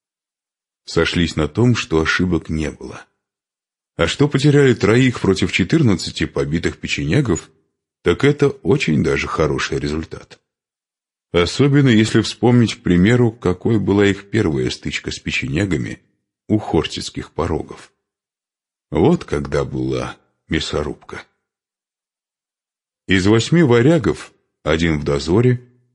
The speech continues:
один на страже упавших, трое раненых в шатре, сидевших сейчас на песочке у костерка, ту схватку помнили все, кроме хузар, которые пришли в ватажку позже.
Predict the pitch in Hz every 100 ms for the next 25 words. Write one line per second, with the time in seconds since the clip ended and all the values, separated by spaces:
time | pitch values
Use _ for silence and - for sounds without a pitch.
0 | _ 87 98 139 104 90 - 80 78 73
1 | - 120 135 - 117 - - 82 82 73
2 | 76 69 62 60 - 65 62 71 107 123
3 | _ _ _ _ _ - 120 104 92 -
4 | 78 92 80 80 76 80 85 - 76 -
5 | 76 78 - - - 80 120 123 _ _
6 | _ _ _ - 185 - 143 156 - 135
7 | 123 131 120 110 107 - - 104 98 78
8 | 90 90 85 95 92 87 73 - _ _
9 | _ _ _ - 90 113 123 117 - 95
10 | - 98 82 80 82 73 - 85 - 69
11 | 65 - 60